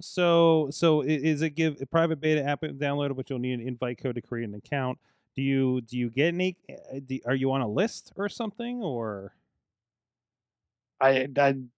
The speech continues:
Speaker 2: don't, I'm not on a list. That's why I was trying to
Speaker 1: Oh,
Speaker 2: find
Speaker 1: okay.
Speaker 2: how to get, how do I get on the list?
Speaker 1: Mm, mm. Well, uh, we'll, we'll, we'll, we'll poke at it a little bit and see if we can get on that. Well, that's okay, 'cause you got a Mastodon server you're invited to, sir.
Speaker 2: I, I
Speaker 1: That you
Speaker 2: signed
Speaker 1: need to
Speaker 2: up.
Speaker 1: go,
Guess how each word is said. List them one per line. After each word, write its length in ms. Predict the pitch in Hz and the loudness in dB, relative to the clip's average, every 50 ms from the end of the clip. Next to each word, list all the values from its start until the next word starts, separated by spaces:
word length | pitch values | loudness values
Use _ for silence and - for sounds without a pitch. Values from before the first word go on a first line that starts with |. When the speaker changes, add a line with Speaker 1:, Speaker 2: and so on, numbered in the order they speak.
| _ | _
Speaker 2:
don't, 220 | - 139 131 127 123 | 0 2 4 4 4
I'm 260 | 127 127 131 143 135 | 4 4 4 4 4
not 180 | 123 123 127 | 4 6 6
on 120 | 123 117 107 | 6 4 2
a 120 | 104 101 | -2 -6
list. 240 | 101 98 - - - | -10 -12 -14 -10 -10
That's 180 | - 117 - - | -10 -4 2 4
why 120 | 120 113 | 4 6
I 40 | 110 | 4
was 120 | 107 104 | 4 0
trying 220 | - - 117 110 107 | -2 -4 -2 -2 0
to 60 | 107 104 | 0 0
Speaker 1:
Oh, 40 | 107 | 0
Speaker 2:
find 160 | 113 107 104 | 0 0 0
Speaker 1:
okay. 80 | 87 110 | 0 -2
Speaker 2:
how 60 | 107 | -2
to 100 | - 101 104 | -2 -4 -4
get, 200 | - 117 - - _ _ _ - - - _ _ | -4 -4 -4 -6 _ _ _ -20 -20 -20 _ _
how 120 | - - | 0 4
do 80 | 175 170 | 4 4
I 40 | 147 | 6
get 140 | 135 139 131 | 6 6 6
on 200 | 135 156 175 151 | 6 6 4 2
the 80 | 117 | -2
list? 460 | 101 101 - - - - - - - | -6 -10 -14 -14 -14 -14 -14 -16 -20
Speaker 1:
Mm, 920 | 120 120 120 120 120 120 120 117 117 113 113 110 110 104 104 101 101 101 - _ 104 | -20 -20 -20 -20 -20 -18 -16 -16 -16 -16 -16 -16 -16 -18 -20 -20 -20 -20 -20 _ -14
mm. 460 | 104 104 104 101 101 98 98 98 95 95 92 90 _ _ | -12 -10 -10 -10 -10 -12 -14 -16 -18 -20 -20 -20 _ _
Well, 340 | - 117 120 127 127 123 - _ _ | -6 -4 -2 -2 -2 -4 -6 _ _
uh, 60 | 113 117 | -10 -8
we'll, 240 | 127 127 127 120 | -6 -6 -8 -8
we'll, 220 | 120 123 123 127 123 | -12 -12 -12 -10 -8
we'll, 260 | 135 135 135 139 135 135 139 - - - _ _ _ _ 139 | -6 -4 -4 -4 -4 -4 -6 -8 -14 -20 _ _ _ _ -20
we'll 80 | 147 - - | -20 -6 -2
poke 220 | 151 127 120 - | -2 -2 -2 -4
at 60 | 117 110 | -6 -6
it 40 | 110 | -6
a 120 | 104 95 | -6 -8
little 260 | 95 117 - - - - | -8 -10 -12 -14 -12 -12
bit 120 | - - | -12 -12
and 80 | - - | -12 -16
see 120 | - - | -18 -18
if 80 | - - | -18 -18
we 60 | - - | -18 -20
can 60 | 60 | -18
get 100 | 58 - | -18 -18
on 120 | 55 53 50 | -18 -18 -20
that. 100 | 50 50 _ _ _ _ _ _ | -20 -20 _ _ _ _ _ _
Well, 140 | - 156 202 | 4 6 6
that's 120 | 226 - - | 6 6 2
okay, 200 | 214 170 214 196 | 2 2 2 0
'cause 140 | 165 165 160 | 0 -2 -2
you 80 | 220 | 0
got 120 | 220 254 208 | 2 2 2
a 40 | 165 | 2
Mastodon 540 | 156 165 175 196 185 - 170 170 160 151 147 | 0 0 0 0 -2 -2 -2 0 0 0 -2
server 260 | - 160 147 131 131 | 0 -2 0 0 -2
you're 160 | 120 120 127 | -2 -2 -4
invited 340 | 120 107 127 120 120 117 107 | -4 -2 -2 -2 -2 -4 -4
to, 120 | - 127 113 | -6 -6 -8
sir. 320 | - - 120 104 92 98 - _ 127 | -6 -6 -8 -8 -8 -12 -6 _ 4
Speaker 2:
I, 200 | 127 135 151 160 | 6 6 8 8
I 300 | 151 147 147 156 160 151 | 8 8 8 8 6 6
Speaker 1:
That 160 | 143 139 - | 4 2 4
you 60 | 147 | 4
Speaker 2:
signed 140 | 143 147 147 139 | 4 6 6 6
Speaker 1:
need 20 | |
to 60 | 127 | 4
Speaker 2:
up. 60 | - | 4
Speaker 1:
go, 80 | 113 117 | 2 -2